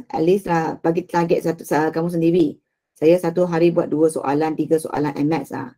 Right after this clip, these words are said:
Konsisten sikit. Kalau macam tu, baru boleh, uh, sentiasa,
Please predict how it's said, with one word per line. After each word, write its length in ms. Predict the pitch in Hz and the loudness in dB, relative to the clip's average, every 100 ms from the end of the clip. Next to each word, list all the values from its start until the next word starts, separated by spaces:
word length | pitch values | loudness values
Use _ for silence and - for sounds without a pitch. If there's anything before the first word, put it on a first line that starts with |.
| _ _ _ | _ _ _
Konsisten 480 | - 151 160 160 170 | -10 -6 -4 -4 -6
sikit. 480 | 165 151 - 160 - | -4 -4 2 2 2
Kalau 160 | 147 | -2
macam 320 | 156 156 170 170 | -2 -2 -2 2
tu, 320 | 233 277 294 _ _ - | 4 4 2 _ _ -4
baru 240 | 156 165 | 2 2
boleh, 640 | 180 160 156 165 160 160 160 156 | 4 2 6 6 6 4 2 -2
uh, 160 | 143 | -8
sentiasa, 800 | 143 147 156 151 160 156 151 151 | -6 -6 -4 -4 -2 0 -2 -4